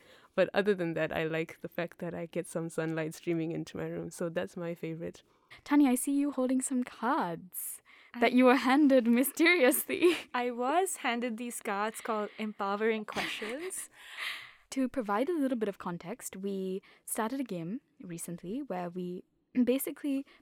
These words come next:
Speaker 2: pick a card out at, at random and we read the question out and answer it. We each take turns answering it. It, it encourages us to open up and just reflect a little bit. So that's what we're gonna do. Tanya, can you please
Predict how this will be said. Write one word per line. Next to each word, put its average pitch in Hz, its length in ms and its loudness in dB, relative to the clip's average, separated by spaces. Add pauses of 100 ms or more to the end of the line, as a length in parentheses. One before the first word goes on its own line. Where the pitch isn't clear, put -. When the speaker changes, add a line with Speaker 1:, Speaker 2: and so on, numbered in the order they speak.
(120)
Speaker 2:
pick 254 180 -6
a - 120 -20
card 185 220 -2
out 185 120 -6
at, 254 280 -8
at 196 160 -4
random 180 420 -4 (100)
and 202 300 -2
we 190 280 -6 (380)
read 302 140 6
the 349 60 -2
question 269 340 0
out 190 240 -2
and 214 140 -2
answer 190 320 -4
it. - 180 -16
We - 160 -4
each 240 240 -4
take 196 180 -4
turns 175 300 -6
answering 190 400 -4
it. 311 220 0
It, 202 100 -6 (720)
it 240 220 2
encourages 269 500 2
us 208 180 0
to - 120 -4
open 185 280 -6
up 196 180 -6 (520)
and 180 480 -2 (320)
just - 180 -4
reflect - 380 -4
a 208 60 0
little 175 180 -6
bit. - 240 -8 (220)
So 185 260 -4
that's 214 220 0
what 285 80 -2
we're 285 120 4
gonna 277 160 6
do. 262 220 2
Tanya, 247 320 0
can 220 160 -2
you 208 60 -6
please 269 320 -4